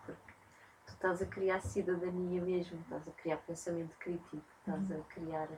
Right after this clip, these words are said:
Speaker 1: relações entre as pessoas, estás a, estás a, é um bocado quase partir do, do, não é partir de um, de uma tábua rasa, nem do
Speaker 2: Uhum.
Speaker 1: zero, mas estás a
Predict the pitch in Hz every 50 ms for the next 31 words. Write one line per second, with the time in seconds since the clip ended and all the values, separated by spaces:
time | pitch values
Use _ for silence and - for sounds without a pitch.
0 | - - - 156 156 156 - - 170 156 156 - 202 - - - - - - -
1 | - - 175 160 160 156 156 - - - 160 160 160 156 160 160 156 156 156 156
2 | 156 151 156 - - - - - - - - - - - - 165 156 156 151 -
3 | - 165 160 151 143 110 104 - - - - - - - - - - - - -
4 | - - - - - - - - - - 165 170 - - 185 185 - - 190 185
5 | - - - 185 175 - - 190 170 180 180 175 175 170 170 - 175 175 170 170
6 | 175 175 175 185 190 185 - 196 - - 190 180 185 190 185 180 180 180 175 170
7 | 175 180 180 180 190 185 175 180 180 180 - 202 202 226 233 226 - 190 190 190
8 | 185 196 185 185 180 196 196 208 214 226 233 233 233 226 - - 226 226 226 220
9 | - 226 226 226 226 226 226 226 226 220